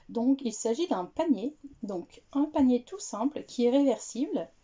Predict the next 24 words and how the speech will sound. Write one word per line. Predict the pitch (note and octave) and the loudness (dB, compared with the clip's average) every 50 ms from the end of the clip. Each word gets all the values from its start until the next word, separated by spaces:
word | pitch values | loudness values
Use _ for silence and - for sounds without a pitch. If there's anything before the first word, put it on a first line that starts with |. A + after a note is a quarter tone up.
| _ - - - - - _ _ _ - | _ -20 -20 -20 -20 -20 _ _ _ -2
avec | A#3+ A#3 G#3 A3+ D4 D4+ - G#3 | -2 0 2 2 0 0 -2 0
donc | G#3+ C#4 D#4+ - | 2 2 2 0
ses | - - C4 A3+ | 0 0 0 0
lingettes | G#3 G#3 A3 C4 F4+ - | 0 0 0 0 0 2
démaquillantes. | D4 C4 A#3+ C4+ D#4+ - - G#3+ E3+ D#3 - - - - - - _ _ - _ - | 2 2 2 2 0 -2 -4 -4 -4 -6 -6 -10 -16 -20 -20 -20 _ _ -20 _ -12
Donc | - E3+ - | -10 -10 -10
ce | - - - F4+ | -10 -6 -6 -4
panier | - - D4+ B3 A3 G3+ F#3+ F3+ F3+ - - - - _ _ _ _ _ _ _ _ _ - - _ _ _ _ _ _ _ _ _ _ - - - - _ _ _ - - - _ _ | -2 0 0 0 0 -2 -4 -8 -8 -12 -20 -20 -20 _ _ _ _ _ _ _ _ _ -20 -20 _ _ _ _ _ _ _ _ _ _ -20 -20 -20 -20 _ _ _ -20 -20 -20 _ _
se | - - - | -16 -12 -12
présente | F4+ - - - C#4+ A3+ G#3+ G#3+ G#3 | -12 -6 -2 0 0 0 0 -2 -6
comme | - - F4+ F#4 | -8 -10 -12 -10
ceci | - - G#3 G3+ - - B3+ D#4 - _ _ _ _ _ _ _ - - | -8 -8 -8 -8 -6 -4 -6 -6 -6 _ _ _ _ _ _ _ -4 -4
et | D#4+ F#4 - - | -4 -2 0 0
il | B3+ B3 A#3+ C4 | 0 2 2 2
est | D4+ - - _ _ _ _ _ _ _ _ _ _ _ - | 0 -2 -4 _ _ _ _ _ _ _ _ _ _ _ -10
doublé, | G#3+ A3 D4+ D#4+ D#4+ - A3 F#3+ A#3+ - - _ _ _ _ - | -4 0 0 0 2 2 0 0 -2 -4 -10 _ _ _ _ -12
donc | G3+ G3 F#3+ - - - | -8 -8 -8 -6 -2 0
à | B3+ | 2
l'intérieur, | B3+ C4 B3 B3 A#3+ G#3+ G3 F#3 F#3+ A3 C4 - - - - - - - | 2 2 2 0 0 -2 0 0 0 0 -2 -4 -8 -20 -20 -10 -2 0
et | A#3+ C#4+ C#4+ - - - | 0 0 0 -2 -2 2
est | A3+ C4 C#4+ - - - - - - - | 2 2 2 0 -6 -18 -20 -20 -20 -14
bien | F#3+ F#3+ G#3+ A3 | -8 -4 -4 -4
sûr | A3 - - - B3+ E4 - - - - - - - - _ _ _ _ _ _ - - - - - - - - - - - _ _ - _ _ _ _ - - | -4 -4 -4 -4 -4 -4 -4 -8 -20 -20 -20 -20 -20 -20 _ _ _ _ _ _ -20 -20 -20 -20 -20 -20 -20 -20 -20 -20 -20 _ _ -20 _ _ _ _ -6 0
réversible. | C4+ E4 F4 D#4 C4 - - - F#3 F3 - - E3 - | 2 2 4 2 2 0 -4 -10 -10 -8 -6 -6 -6 -6